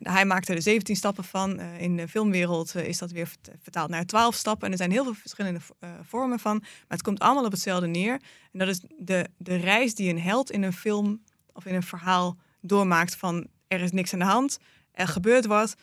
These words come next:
hij, eh, eh, komt allerlei challenges tegen, eh, hij wordt volwassener en hij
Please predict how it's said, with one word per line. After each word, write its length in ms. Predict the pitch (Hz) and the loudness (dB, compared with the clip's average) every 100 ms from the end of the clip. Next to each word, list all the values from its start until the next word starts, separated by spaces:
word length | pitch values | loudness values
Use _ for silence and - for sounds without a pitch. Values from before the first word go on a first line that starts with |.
| _ | _
hij, 320 | - 185 185 - | -2 2 2 0
eh, 560 | 170 170 175 180 170 | -2 -2 -2 -4 -6
eh, 60 | 175 | -6
komt 180 | - 180 | -2 0
allerlei 300 | 180 180 170 | 2 2 2
challenges 420 | 175 247 233 208 | 2 2 2 2
tegen, 520 | - 190 190 180 180 - - _ | 0 0 0 -2 -6 -8 -20 _
eh, 160 | 185 175 | -14 -4
hij 160 | 175 | 0
wordt 160 | 180 185 | 0 0
volwassener 560 | - 185 196 - 185 175 | 0 0 0 0 -2 0
en 120 | 175 | -2
hij 380 | 170 170 165 | -2 -4 -4